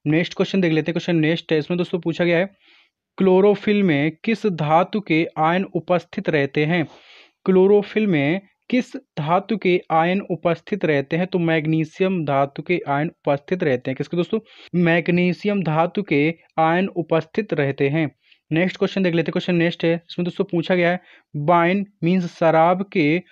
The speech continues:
उपस्थित रहता है। इसमें दोस्तों पूछा गया है, शराब में उपस्थित रहता है, क-, तो क्या उपस्थित रहता है? एथिल अल्कोहल उपस्थित रहता है। ठीक है दोस्तों, वाइन में एथिल अल्कोहल उपस्थित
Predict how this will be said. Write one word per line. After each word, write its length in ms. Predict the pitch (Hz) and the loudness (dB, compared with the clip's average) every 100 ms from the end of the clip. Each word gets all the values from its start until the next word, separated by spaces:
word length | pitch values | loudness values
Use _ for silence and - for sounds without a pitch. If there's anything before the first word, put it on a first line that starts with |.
| _ - | _ -6
उपस्थित 560 | 170 160 180 - 214 196 | -4 0 0 -2 -6 -2
रहता 340 | 160 143 156 | 0 0 0
है। 180 | 151 175 | 2 0
इसमें 380 | 139 _ - 185 | -2 _ -8 -4
दोस्तों 180 | 185 196 | -2 -4
पूछा 260 | 170 165 180 | -2 -2 0
गया 140 | 175 | 0
है, 100 | 196 - - _ | 0 -6 -20 _
शराब 460 | - 165 160 165 185 | -2 2 4 4 4
में 280 | 196 160 170 | 2 2 0
उपस्थित 680 | 175 156 175 165 - 208 | -2 0 -2 -2 -4 -2
रहता 320 | 175 139 139 170 | 0 0 0 -2
है, 80 | 180 | -2
क-, 260 | 185 180 | -2 -2
तो 160 | 170 165 | -4 -6
क्या 220 | - 175 | -2 0
उपस्थित 360 | 170 175 - 190 | 2 -2 -2 0
रहता 260 | 175 165 175 | 0 0 -2
है? 120 | 214 _ _ _ - | -2 _ _ _ -4
एथिल 380 | 170 165 202 202 - | -2 0 0 -2 0
अल्कोहल 580 | 170 165 175 170 185 190 | 0 0 0 2 2 2
उपस्थित 440 | 156 147 - 170 | 0 -2 -2 -2
रहता 260 | 151 123 131 | 0 0 -2
है। 60 | |
ठीक 140 | 131 165 | -2 -2
है 60 | |
दोस्तों, 220 | 175 - 208 - - - | -2 -4 -6 -8 -20 -8
वाइन 420 | 147 165 165 190 | -2 2 2 2
में 340 | 208 151 151 - | 2 2 0 -2
एथिल 400 | 170 170 - 208 - | -2 -2 0 -2 0
अल्कोहल 640 | 170 165 156 165 160 175 202 _ - | 0 0 2 0 2 0 -2 _ -6
उपस्थित 680 | 165 160 170 - 220 214 233 | -4 0 -2 0 -4 -4 -6